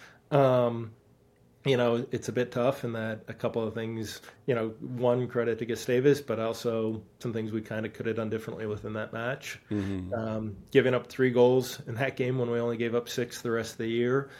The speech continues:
Speaker 2: Yeah.
Speaker 1: Um, <laughs> I think there's, maybe we felt we left a little bit on the table, um,
Speaker 2: Mm-hmm.
Speaker 1: but certainly, I, I, I don't think there was any intimidation.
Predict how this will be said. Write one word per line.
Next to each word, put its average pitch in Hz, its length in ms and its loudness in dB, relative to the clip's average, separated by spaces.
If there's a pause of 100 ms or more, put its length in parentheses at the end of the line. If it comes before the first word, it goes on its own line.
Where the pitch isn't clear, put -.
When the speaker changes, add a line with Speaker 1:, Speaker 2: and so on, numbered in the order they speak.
(100)
Speaker 2:
Yeah. 110 240 0 (120)
Speaker 1:
Um, 113 360 -4
<laughs> - 60 -6 (160)
I 156 140 4
think 151 320 8
there's, 131 320 8 (260)
maybe 143 320 10
we 139 120 6
felt 143 280 6
we 123 100 6
left 127 280 4
a 117 40 6
little 120 240 4
bit 120 120 4
on 117 120 0
the 113 80 -4
table, 120 480 0 (120)
um, 123 80 -2
Speaker 2:
Mm-hmm. 113 400 -2
Speaker 1:
but 107 180 -2 (240)
certainly, 113 680 0
I, 127 60 0
I, 156 320 6
I - 20 12
don't 151 160 10
think 139 260 4 (260)
there 127 120 6
was 123 160 6
any 127 180 6
intimidation. 113 920 0